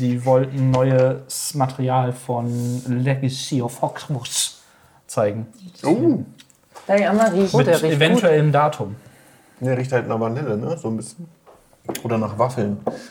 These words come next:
Speaker 1: Ich schenk doch nicht deinen
Speaker 3: Der riecht
Speaker 1: Wein,
Speaker 4: den
Speaker 1: Alter.
Speaker 4: Captain Morgan.
Speaker 3: Ja, ich find nicht, dass der gut riecht.
Speaker 2: Ich find immer,
Speaker 1: Doch, der
Speaker 2: das
Speaker 1: riecht geil.
Speaker 2: Rum riecht so halt so
Speaker 4: Was
Speaker 2: süßlich.
Speaker 4: machst du da?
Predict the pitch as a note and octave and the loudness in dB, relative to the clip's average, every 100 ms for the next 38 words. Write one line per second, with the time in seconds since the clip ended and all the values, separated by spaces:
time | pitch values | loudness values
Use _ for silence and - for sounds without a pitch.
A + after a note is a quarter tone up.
0 | - - - - G2 - - E2+ E2 F2 | -2 -2 -6 -12 -10 -10 -12 -10 -10 -10
1 | - F2 F3 F3+ D#3+ F3 F3+ F#3 E3+ G#3 | -4 -2 0 4 4 4 4 2 4 4
2 | - G3 F#3 F#3 G3 F#3+ F3+ - B3+ B3+ | 4 4 4 4 4 4 2 4 2 2
3 | G#4 - A4 - - _ - E3+ E3 D3 | -2 0 -2 -2 -12 _ -10 -8 -6 -10
4 | - - - - E3 E3+ F3 E3 - C#3+ | -14 -18 -12 -6 -4 -2 0 -2 -4 -12
5 | D#3 - E3 D#3+ D#3 - _ _ - A#2+ | -12 -14 -12 -12 -14 -20 _ _ -16 -14
6 | - E3 - - C#3+ D3 D3 - - C3 | -4 -2 -2 -4 -2 0 0 -2 0 0
7 | - G2 F#2 A#2 E3+ F#3 D#3+ E3 - D#3 | 2 4 4 4 2 2 0 -2 -2 -4
8 | D3+ D3+ C#3+ C#3 D#3+ E3 F#3+ G3+ G#3 G3 | 0 -2 -2 0 2 2 4 4 4 4
9 | F3+ E3+ E3+ | 8 8 8